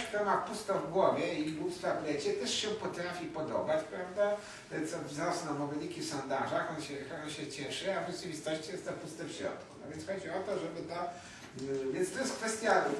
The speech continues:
mówi się, opakowania. To znaczy, że za mało się zwraca uwagę na to, że ten towar trzeba ładnie sprzedać, a nie tylko, żeby był dobrej jakości. Y, to jest, y, z-, błąd, myślę, że jeśli chodzi o zwolenników. Natomiast faktem jest, że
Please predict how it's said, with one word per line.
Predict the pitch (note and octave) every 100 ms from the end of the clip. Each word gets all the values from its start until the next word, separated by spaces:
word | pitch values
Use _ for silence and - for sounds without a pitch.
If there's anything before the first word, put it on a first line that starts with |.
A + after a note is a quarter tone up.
| G3+
mówi | A3+
się, | - - -
opakowania. | - - - - - - - -
To | C#3+
znaczy, | E3 E3+ E3+ E3
że | D#3 D3+
za | D#3 F3+
mało | E3+ D#3
się | C3
zwraca | A#2+ D#3 D#4 D3
uwagę | B2+ C#3 D#3 D#3 -
na | D3+
to, | - C3+
że | C3
ten | C3+ D3
towar | D3+ D#3 C#3
trzeba | - C#3 C3+ B2+
ładnie | B2 A#2+ B2
sprzedać, | B2 - D#3 D#3 D3
a | C#3 C3
nie |
tylko, | B2 - C#3
żeby | A#2+ B2 A#2+
był | C3
dobrej | A2+ A2 A2+ G2
jakości. | - - - - - - - - - - -
Y, | A#2 B2
to | D3+ D#3
jest, | D3+ - -
y, | C3+ C3+ C3
z-, | - - -
błąd, | E3 F#3 D#3+ D#3
myślę, | E3 - D#3+ D#3+
że |
jeśli | D3+ - -
chodzi | D#3+ D#3+
o | D#3
zwolenników. | D#3 D#3+ E3 D3+ D3 - - -
Natomiast | - F#3+ G3 - G3+
faktem | - G3 - -
jest, | - A#2+
że | - C#3+